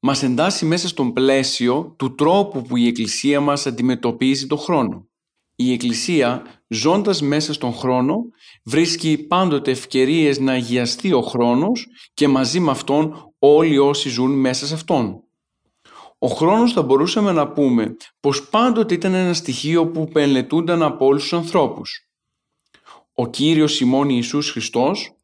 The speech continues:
ήλθε μέσα στον χρόνο και κατέστησε σαφές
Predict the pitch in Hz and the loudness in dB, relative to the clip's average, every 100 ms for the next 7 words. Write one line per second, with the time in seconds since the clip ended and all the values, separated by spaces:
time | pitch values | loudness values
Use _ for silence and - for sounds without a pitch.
0 | _ - - _ - 180 233 208 156 139 | _ -20 -20 _ 0 4 4 2 0 2
1 | 143 139 135 117 117 - 120 113 123 190 | 2 0 -2 -4 -6 -4 -2 0 0 -2
2 | 233 - _ _ _ 170 123 - 185 185 | -6 -12 _ _ _ 0 0 0 0 0
3 | - 131 123 113 - 156 208 | -4 -6 -6 -4 0 0 0